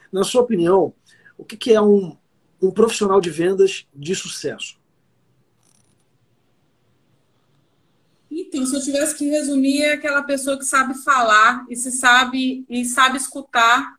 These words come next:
Speaker 2: o, o cliente, né? Ele vai falar no momento certo, na hora certa, e se ele escutar do cliente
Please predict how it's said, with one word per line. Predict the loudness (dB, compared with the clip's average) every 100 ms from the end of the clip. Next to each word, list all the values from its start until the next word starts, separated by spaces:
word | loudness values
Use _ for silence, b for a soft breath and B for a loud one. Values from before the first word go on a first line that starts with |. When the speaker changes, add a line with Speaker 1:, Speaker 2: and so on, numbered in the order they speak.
| -14
Speaker 2:
o, | -8 -4 -2 -2 -2 -4 -6 -8 -8 -10 -12 -14 -18
o | -18 -10
cliente, | -6 -6 -6 -10 -16 -20 _ _ _ _
né? | -6 -2 2 2 2 0 -2 -4
Ele | -4
vai | 0 0
falar | 2 4 4
no | 4
momento | 0 0 -2
certo, | -4 -2 0 0 -2 -6
na | -4 0
hora | 0 0
certa, | -4 -4 -2 -2 -6 -14 _ _
e | -10 -4
se | -2
ele | -2
escutar | -4 -4 0 0
do | 0
cliente | -4 -4 -4 -6 -12 -14